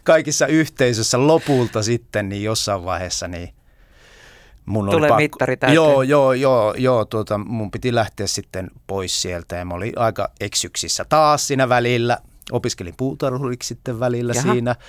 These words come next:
Speaker 1: sain semmoisen ammatin, mut
Speaker 2: Puut
Speaker 1: sitten se
Speaker 2: puhuivat edelleen.
Speaker 1: Kyllä, mut sitten se, ö, a-, jotenkin tuli tää ajankohtaiseksi. Mä muutin Helsinkiin sitten ja tutustuin kavereihin, jotka oli opiskellut tai opiskeli teologiaa, niin siitä se, että no nyt minä, nyt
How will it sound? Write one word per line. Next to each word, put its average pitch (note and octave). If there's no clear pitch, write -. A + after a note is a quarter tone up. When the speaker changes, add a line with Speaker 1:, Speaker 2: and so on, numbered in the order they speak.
Speaker 1:
sain G#2+
semmoisen A#2
ammatin, A2+
mut A#2+
Speaker 2:
Puut F#3+
Speaker 1:
sitten C3+
se E3+
Speaker 2:
puhuivat D#3
edelleen. B2
Speaker 1:
Kyllä, F3
mut B2+
sitten F3+
se, B2
ö, G2
a-, -
jotenkin G#2+
tuli G2+
tää F#2+
ajankohtaiseksi. F2+
Mä A2
muutin A2
Helsinkiin F#2
sitten F2+
ja F2
tutustuin G2+
kavereihin, F2
jotka G2+
oli A2
opiskellut G2+
tai F#2+
opiskeli G2+
teologiaa, F#2+
niin -
siitä -
se, A2
että G2
no G#2
nyt B2+
minä, F#2+
nyt A2